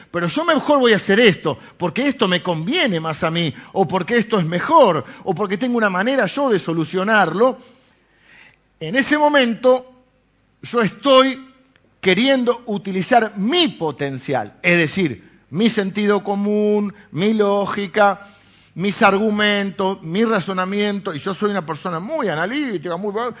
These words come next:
vo-, voy. Digo yo como cualquiera, ¿eh? No, no estoy haciendo. Entonces, ¿qué estamos diciendo? Que solo vamos a experimentar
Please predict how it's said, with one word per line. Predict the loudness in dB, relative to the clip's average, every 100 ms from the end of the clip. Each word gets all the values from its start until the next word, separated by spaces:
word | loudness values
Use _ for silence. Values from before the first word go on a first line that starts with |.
| -12
vo-, | -2 -2 0
voy. | 0 2 2 0 -6 -16 _ _ _ _ _ -12
Digo | -8 -6
yo | -6 -8
como | -8 -10
cualquiera, | -10 -6 -4 -4 -6
¿eh? |
No, | -10 -10
no | -12
estoy | -12 -12 -14
haciendo. | -14 -16 -18 -20 -20 -8
Entonces, | -4 0 0 0 -4
¿qué | -2
estamos | 0 2 2
diciendo? | 0 0 0 -2 -6 -10 _ _ _ _ _ -2
Que | -2
solo | 4 6 8 8 4 0 -8 _ _ _ _ _ _ _ _ -4
vamos | 2 4 4 0 -4 -18 _ _ _ _ 2
a | 2
experimentar | 2 -2 -2 -2 -6 2 8 8 8 0 -12 -20